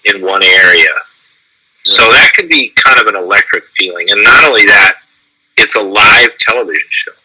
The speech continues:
Speaker 1: which is rare, you know. And so
Speaker 2: Okay.
Speaker 1: that kind of, you know, that lends itself to this feeling of electricity when you walk through eight H, you know, the studio. There's this feeling of electricity when you get there. Everybody's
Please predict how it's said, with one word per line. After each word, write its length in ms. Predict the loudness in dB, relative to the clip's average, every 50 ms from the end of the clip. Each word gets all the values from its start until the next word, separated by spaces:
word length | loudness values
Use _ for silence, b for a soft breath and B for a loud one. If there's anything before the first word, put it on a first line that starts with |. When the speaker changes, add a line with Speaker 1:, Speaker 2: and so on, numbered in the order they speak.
| _ _ -12
Speaker 1:
which 380 | -10 -10 -6 -4 -6 -6 -6 _ _ _ _ B B B B B B _ _ -2
is 320 | -2 -2 -2 -6 -10 -16 -18 _ -6
rare, 540 | -2 0 2 4 4 4 4 4 2 0 -2 -6 -10 _ _ _ -4
you 80 | -4 -4
know. 220 | -4 -6 -12 -16 _ _ -4
And 160 | -4 -4 -2 -2
so 140 | -2 0 0
Speaker 2:
Okay. 80 | 2 2
Speaker 1:
that 200 | 2 2 0 0
kind 340 | 0 0 2 2 2 0 0
of, 180 | -2 -2 -4 -8 _ _ _ _ _ _ _ _ _ _ _ _ _ _ -4
you 100 | 0 2 2
know, 260 | 4 4 4 4 4
that 200 | 2 0 0 0
lends 220 | 0 0 0 0
itself 420 | -4 -4 -4 -2 -2 -2 -2 -4 -10 -14
to 60 | -8
this 280 | -6 -4 -4 -4 -4 -2 0
feeling 300 | 0 2 2 2 0 -2
of 100 | -4 -8 -8
electricity 720 | -4 -2 -2 0 0 0 0 2 0 0 0 -2 -2 -2
when 120 | -2 -4 -6
you 100 | -6 -4
walk 320 | -2 0 -2 -2 -4 -4
through 200 | -6 -4 -2 -2 -2 0 0
eight 180 | 2 2 2 2
H, 500 | 2 2 0 0 0 0 2 0 0 -2 _ _ -4
you 80 | -2 -2
know, 180 | -2 -2 -2 -2
the 120 | -4 -4 -4
studio. 500 | -4 -4 -4 -2 -2 -2 0 0 2 2 0 -2 -4 _ _ _ _ _ _ _ _ _ -2
There's 200 | 0 0 2 2
this 180 | 2 0 0 0
feeling 340 | 0 0 2 2 2 2 0
of 80 | 0 -2
electricity 640 | 0 -2 0 0 2 2 2 2 0 0 0 0 0
when 120 | 0 -2
you 120 | -2 -2 -4
get 120 | -6 -10 -4 -2
there. 280 | 0 2 2 2 2 2
Everybody's 440 | 2 0 -2 0 0 0 2 0